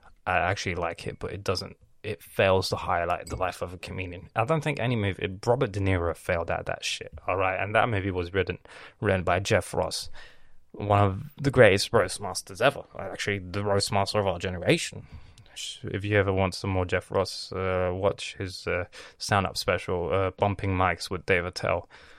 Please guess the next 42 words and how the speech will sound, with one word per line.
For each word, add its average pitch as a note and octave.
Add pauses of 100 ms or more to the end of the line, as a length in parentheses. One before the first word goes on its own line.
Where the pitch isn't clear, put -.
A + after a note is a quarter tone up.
(200)
Oh, F#2
mate, F2
Dave F2+
Attell's F#2+
a G2+
fucking F#2
legend. - (260)
If A2
you, B2+
if B2
you B2
want C3
someone A#2
who's G2
infectious -
in G2+
terms -
of - (100)
timing G2+
and -
writing, G#2 (580)
go G2+
watch F#2
that -
Bumping G2+
Mics F2
and F#2+
see A2
the G#2
master G2
that -
is F2+
Dave F2
Attell. F2+
Oh A2+
my A#2 (240)
fucking D3+
God, -
Dave F#2
Attell -
is -
brilliant. -